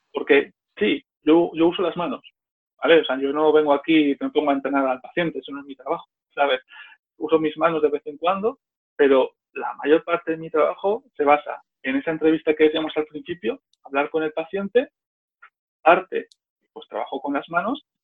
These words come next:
y luego ejercicio, ¿vale? Porque ejercicio al final es esa parte que menos gusta, pero que mejores resultados genera. Entonces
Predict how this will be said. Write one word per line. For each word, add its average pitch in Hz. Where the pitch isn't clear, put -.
y 135
luego 143
ejercicio, -
¿vale? 151
Porque -
ejercicio -
al 156
final 185
es 151
esa 165
parte 180
que 143
menos 180
gusta, 214
pero 123
que 135
mejores 135
resultados 131
genera. 143
Entonces 139